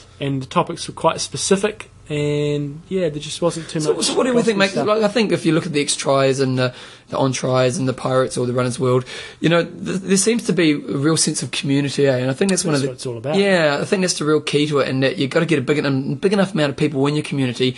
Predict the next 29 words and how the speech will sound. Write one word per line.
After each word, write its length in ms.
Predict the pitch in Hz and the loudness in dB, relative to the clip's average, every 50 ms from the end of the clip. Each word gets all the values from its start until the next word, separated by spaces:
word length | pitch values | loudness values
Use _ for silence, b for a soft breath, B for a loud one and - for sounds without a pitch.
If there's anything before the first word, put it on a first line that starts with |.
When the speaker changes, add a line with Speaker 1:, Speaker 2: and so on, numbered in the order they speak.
| B B B B B B B - | B B B B B B B -2
Speaker 2:
and 120 | 160 170 | 0 2
then 120 | 180 185 | 2 2
you 100 | 185 180 | 2 2
kinda 220 | 175 - 180 160 156 | 2 2 0 0 0
create, 340 | - - 160 147 143 - - | 0 0 0 0 2 0 0
it's 180 | - - - | 0 0 2
like 140 | 220 - 151 | 2 2 4
Iron 160 | 170 165 160 | 2 2 2
Man 140 | 156 151 147 | 2 0 2
Talk, 160 | - 196 - | 0 0 0
we've 160 | 147 135 127 | -2 -4 -4
created 320 | - - 151 143 135 143 131 | -2 0 2 2 2 2 0
our 100 | - - | 0 2
own 140 | 143 139 135 | 0 2 2
little 180 | 135 139 127 | 2 2 0
things 240 | 123 - 160 160 151 | 2 0 0 2 2
over 140 | 151 131 131 | 2 0 0
time, 280 | 123 - 135 127 123 127 | -2 -2 -2 -2 0 0
and, 180 | 123 127 127 131 | -2 -2 -2 -2
and 140 | 131 135 139 | 0 0 0
you 40 | |
guys, 300 | 123 - 131 123 117 - | 0 0 0 -2 -2 -4
you're 200 | - - 131 127 | -2 0 2 2
a 40 | 113 | 0
part 240 | - - 147 160 156 | 0 0 0 2 2
of 80 | 135 135 | 2 2
that. 200 | 123 123 - - | 2 0 0 0
And, 180 | 131 131 123 B B B B B B B - - | -2 -4 -4 B B B B B B B -2 0
um, 360 | 131 127 127 127 127 127 | 2 2 2 2 0 -2